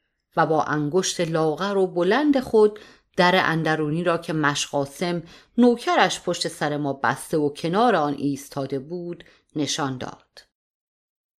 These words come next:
همه ما بی اختیار به آن طرف نگاه کردیم. روی در، یعنی در واقع پشت در که به طرف داخل حیاط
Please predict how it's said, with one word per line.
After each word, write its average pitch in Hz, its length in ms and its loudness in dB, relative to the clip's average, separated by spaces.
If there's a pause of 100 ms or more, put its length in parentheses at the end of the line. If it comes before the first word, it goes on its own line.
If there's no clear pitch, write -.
همه 302 440 4
ما 214 180 4
بی 180 280 -6
اختیار 208 680 0
به 175 120 -2
آن 190 200 -2
طرف 160 360 -2
نگاه 131 420 -4
کردیم. 117 720 -10
روی 175 320 -4
در، 202 440 2 (360)
یعنی 170 280 0
در 170 200 2
واقع 156 280 -2
پشت - 520 -4
در 143 240 2
که 151 140 -6
به 156 100 0
طرف 156 360 -4
داخل 147 480 -2
حیاط 143 580 -4